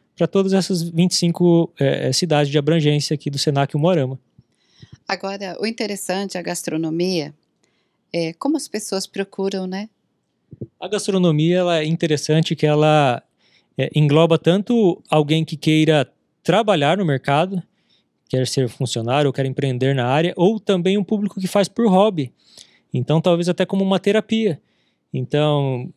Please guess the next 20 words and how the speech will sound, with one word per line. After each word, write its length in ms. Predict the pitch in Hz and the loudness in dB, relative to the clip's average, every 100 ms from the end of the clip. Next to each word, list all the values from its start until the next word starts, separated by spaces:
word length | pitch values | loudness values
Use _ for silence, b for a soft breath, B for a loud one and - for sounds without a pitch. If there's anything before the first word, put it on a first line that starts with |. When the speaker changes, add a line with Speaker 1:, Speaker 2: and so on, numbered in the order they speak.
| 165 - _ _ 175 | -18 -20 _ _ -6
Speaker 1:
quer 120 | 160 | -4
ficar 320 | - 156 151 | -4 -2 0
mais, 360 | 151 151 147 135 | 2 2 2 0
é, 360 | 160 143 143 | -2 -2 -2
é, 60 | 123 | -4
tem 220 | - 151 | -2 -2
um 140 | 156 147 | 0 2
dia 160 | 143 | 2
a 40 | 135 | 0
dia 180 | 135 | 0
estressado, 1000 | 127 - 131 - 156 165 160 143 139 139 131 b b b | -4 -4 -4 -2 0 2 2 0 -2 -2 -4 b b b
chega 320 | - - 180 170 | -12 -4 0 0
numa 220 | 160 156 | 0 0
nossa 300 | 147 143 147 | 0 -2 -4
cozinha 480 | 143 123 143 156 147 | -2 0 2 2 2
gastronômica, 760 | 139 - 135 143 160 156 147 | 0 -2 -4 0 0 0 0
ele 120 | 151 | -2
se 80 | 147 | -2
sente 240 | - 165 170 | -4 -2 -2
aliviado, 840 | 156 151 147 147 151 143 139 135 | -2 0 0 2 2 0 -2 -6